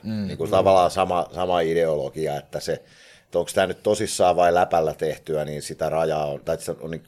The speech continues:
Speaker 2: vaikea tulkita, ja niin sen pitää olla. Aika ajoinhan tulee ihan teräsbetoniakin väitettiin huumoribändiksi,
Speaker 1: No joo.
Speaker 2: eihän kukaan voi tosissaan, mutta se, i-, ihmisille pitää tuottaa viihdykkeitä, ja se oli siinä,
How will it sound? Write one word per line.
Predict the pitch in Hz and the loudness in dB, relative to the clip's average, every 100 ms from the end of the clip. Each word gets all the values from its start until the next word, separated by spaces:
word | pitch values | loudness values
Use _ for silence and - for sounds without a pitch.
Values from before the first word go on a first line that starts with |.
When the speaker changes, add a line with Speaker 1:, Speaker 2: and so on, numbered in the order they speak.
| 76 | 0
Speaker 2:
vaikea | 87 90 - 78 | 2 2 0 -4
tulkita, | - 85 78 76 - 69 | -2 -4 -4 -8 -8 -8
ja | 69 | -8
niin | 73 71 | -10 -10
sen | 65 | -12
pitää | - 67 | -10 -10
olla. | 65 64 - - - _ - - - - - _ _ _ - | -10 -12 -14 -18 -20 _ -20 -16 -16 -16 -20 _ _ _ -4
Aika | 90 98 104 | -2 4 6
ajoinhan | 110 107 110 | 8 6 4
tulee | 113 110 | -2 -2
ihan | 113 117 | -2 0
teräsbetoniakin | 117 110 - 90 82 80 78 80 71 | 4 4 2 -2 0 -2 -4 -6 -6
väitettiin | 73 69 - 78 71 | -6 -8 -8 -8 -6
huumoribändiksi, | 78 71 65 - 64 64 92 | -6 -6 -10 -10 -12 -10 -10
Speaker 1:
No | 90 | -10
joo. | 90 | -10
Speaker 2:
eihän | 64 | -14
kukaan | - - 113 - | -16 -12 -12 -12
voi | - | -16
tosissaan, | - - - - 50 62 62 | -16 -16 -16 -16 -16 -18 -16
mutta | - - | -18 -18
se, | - _ _ - - _ _ _ _ _ _ _ _ _ _ - | -20 _ _ -20 -20 _ _ _ _ _ _ _ _ _ _ -10
i-, | 131 127 _ | -8 -8 _
ihmisille | 131 135 135 135 156 | -6 -4 -4 -6 -6
pitää | - 160 160 | -8 -2 -2
tuottaa | 160 160 - 143 139 | 0 -2 0 0 0
viihdykkeitä, | 147 143 127 - 107 107 117 | 0 -2 -4 -2 0 2 2
ja | 110 | 0
se | 117 | 0
oli | 117 110 - | 0 -2 -6
siinä, | - 117 110 | -10 -6 -6